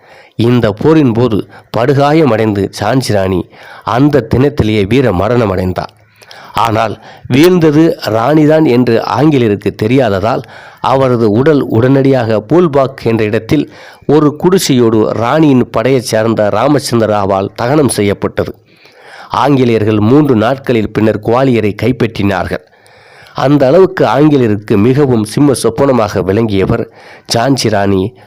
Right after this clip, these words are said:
லட்சுமிபாய் அவர்கள். ஸ்ரீமதி சுமித்ரா குமாரி சவ்ஹான் என்ற புகழ்பெற்ற இந்திய கவிஞர் எழுதிய ஜான்சி ராணி பற்றிய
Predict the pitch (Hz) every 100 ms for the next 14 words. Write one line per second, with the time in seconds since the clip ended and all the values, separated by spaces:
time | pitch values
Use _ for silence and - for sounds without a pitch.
0 | - 110 110 147 131 104 92 90 - 107
1 | 107 95 87 95 _ _ _ _ _ _
2 | - - - - - 160 190 165 120 107
3 | - - 170 170 147 131 - - 127 135
4 | 123 104 107 110 131 156 147 123 107 104
5 | 117 135 127 120 127 98 110 135 113 -
6 | 95 120 113 104 101 101 127 123 - -
7 | - - - 120 120 156 196 165 147 135
8 | 110 110 101 107